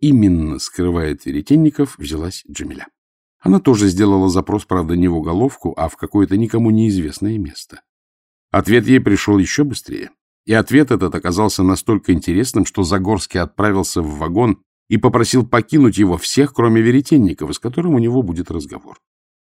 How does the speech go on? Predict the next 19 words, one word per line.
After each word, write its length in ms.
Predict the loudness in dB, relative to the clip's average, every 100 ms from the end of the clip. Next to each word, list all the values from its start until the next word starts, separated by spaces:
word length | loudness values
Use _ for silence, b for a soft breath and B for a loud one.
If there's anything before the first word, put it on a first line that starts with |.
| _ _ _ _ _ _ _ _
В 80 | 0
это 160 | 2 4
же 100 | 4
время 320 | 4 4 6
явился 400 | 6 6 4 2
начальник 420 | -2 0 -2 -2
станции 540 | -4 -8 -6 -6 -8 -10 _ _ _
и 200 | 2 2
забрал 520 | 4 2 2 2 2 0
подчинённых 720 | -4 -2 0 2 4 2 0
красноармейцев 800 | -4 -4 -2 2 2 4 -2 0
из 140 | -2
охранного 540 | -2 0 2 2 2 -2
взвода 380 | 0 0 0
Веретенникова 800 | 0 -2 -2 -2 -2 -2 -4 -8 -10 _ _
для 180 | -6 -6
срочных 520 | -2 0 0 2 0
хозяйственных 640 | 0 -8 -6 -8 -8 -8 -10
работ. 320 | -16 -20